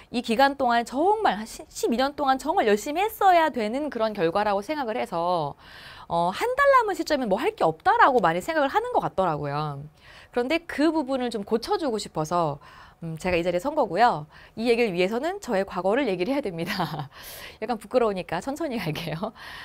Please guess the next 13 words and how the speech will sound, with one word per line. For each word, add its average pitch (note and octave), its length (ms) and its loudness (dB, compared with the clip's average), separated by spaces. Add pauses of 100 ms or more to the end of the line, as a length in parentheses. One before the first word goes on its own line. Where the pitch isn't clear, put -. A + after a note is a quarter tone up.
(400)
사실 F#4+ 240 2
선생님이, F4+ 680 -2 (240)
음, F3+ 420 -6
어릴 C4+ 220 4
때부터 C4 360 -2
정말 D#4+ 400 4
많이 E3 260 0
어려웠었어요. D3+ 1000 -2
저희 F#3 200 -2
집이 G3 260 -6
좀 G3 80 -6
많이 D3+ 160 -2
어려웠거든요. C#3+ 640 -6